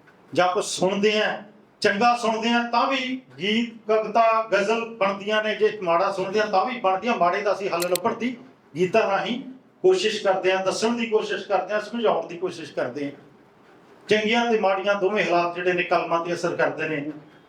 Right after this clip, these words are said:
ਕਲਮਾਂ ਉਹੀ ਹੁੰਦੀਆਂ ਜਿਹੜੀਆਂ ਸਮੇਂ ਦੇ ਨਾਲ ਚੱਲਦੀਆਂ ਨੇ, ਸਮੇਂ ਦੀ ਗੱਲ ਕਰਦੀਆਂ ਨੇ, ਯੁੱਗ ਨੂੰ ਦਰਸਾਉਂਦੀਆਂ ਨੇ, ਸਮੇਂ ਨੂੰ ਬਦਲਦੀਆਂ ਨੇ ਕਲਮਾਂ। ਮੈਂ ਇਹ ਕਹਿਣਾ, ਸਮਾਂ ਨਹੀਂ ਬਦਲਦਾ, ਕਲਮਾਂ ਸਮੇਂ ਨੂੰ ਬਦਲ ਦਿੰਦੀਆਂ ਨੇ।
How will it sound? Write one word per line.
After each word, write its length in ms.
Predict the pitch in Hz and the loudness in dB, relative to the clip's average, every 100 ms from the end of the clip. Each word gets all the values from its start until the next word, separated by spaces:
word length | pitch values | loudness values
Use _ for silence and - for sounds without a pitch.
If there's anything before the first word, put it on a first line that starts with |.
| - - | -2 2
ਕਲਮਾਂ 540 | 180 202 208 226 - - - _ 208 | 2 2 2 0 -4 -16 -20 _ 4
ਉਹੀ 260 | 220 240 | 4 4
ਹੁੰਦੀਆਂ 300 | 233 233 220 | 0 0 -2
ਜਿਹੜੀਆਂ 220 | 220 226 226 | -2 0 0
ਸਮੇਂ 380 | - 185 196 | 2 2 2
ਦੇ 120 | 196 202 | 0 2
ਨਾਲ 160 | 185 | 2
ਚੱਲਦੀਆਂ 420 | 185 190 175 180 | 2 0 0 -2
ਨੇ, 80 | 208 | -2
ਸਮੇਂ 360 | 208 190 247 202 | 0 0 0 -2
ਦੀ 140 | 180 | 0
ਗੱਲ 160 | 180 170 | 0 0
ਕਰਦੀਆਂ 440 | 170 160 165 175 | -2 -2 -2 0
ਨੇ, 220 | 196 202 196 - - - 123 | 0 -2 -6 -20 -20 -20 2
ਯੁੱਗ 200 | 208 220 | 2 4
ਨੂੰ 200 | 247 269 | 2 2
ਦਰਸਾਉਂਦੀਆਂ 520 | 254 - 208 214 240 | 0 0 -2 0 0
ਨੇ, 60 | 247 | 0
ਸਮੇਂ 320 | - 220 226 | 0 0 0
ਨੂੰ 80 | 269 | 0
ਬਦਲਦੀਆਂ 600 | 190 208 254 247 233 240 | 0 0 0 0 0 0
ਨੇ 100 | 214 | 0
ਕਲਮਾਂ। 340 | 214 185 190 | -2 0 0
ਮੈਂ 100 | 185 | 0
ਇਹ 100 | 214 | -2
ਕਹਿਣਾ, 260 | 208 208 233 | -2 -2 -2
ਸਮਾਂ 260 | - 190 208 | 0 0 0
ਨਹੀਂ 140 | 269 | -2
ਬਦਲਦਾ, 440 | 240 226 208 285 302 | -2 0 0 0 0
ਕਲਮਾਂ 300 | 214 208 254 | 0 0 0
ਸਮੇਂ 200 | 220 220 | 0 -2
ਨੂੰ 80 | 220 | -2
ਬਦਲ 260 | 208 196 180 | -2 -2 -4
ਦਿੰਦੀਆਂ 340 | 185 175 | -8 -2
ਨੇ। 80 | 170 | -2